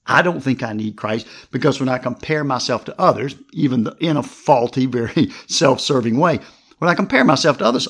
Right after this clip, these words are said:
I look pretty darn good compared to these evil people. I don't need anybody to help me along. Jesus says it's more than just that. There's actually a harm that you do to other people.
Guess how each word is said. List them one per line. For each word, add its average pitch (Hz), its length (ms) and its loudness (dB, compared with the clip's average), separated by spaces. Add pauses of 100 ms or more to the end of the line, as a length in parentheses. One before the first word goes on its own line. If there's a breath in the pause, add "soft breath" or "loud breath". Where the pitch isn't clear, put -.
I 196 140 0
look 359 240 -4
pretty 127 300 4
darn 107 300 0
good 196 280 0
compared 170 400 2
to 123 80 -2
these 113 260 -6
evil 107 280 -6
people. 120 480 -4 (240 loud breath)
I - 100 0
don't 311 200 4
need 117 200 6
anybody 101 400 -2
to 90 80 -12
help 117 260 -8
me 107 120 -8
along. 107 320 -4 (480 loud breath)
Jesus 196 420 2
says 151 280 -2
it's 143 220 -8
more 147 320 0
than 196 200 -2
just 139 320 -4
that. 107 260 -12 (240)
There's 139 180 0 (100)
actually 214 540 0
a 147 60 2
harm 107 680 -4 (560)
that 117 180 -4
you 175 160 0
do 135 260 4
to - 180 -2
other 117 220 -8
people. - 460 -10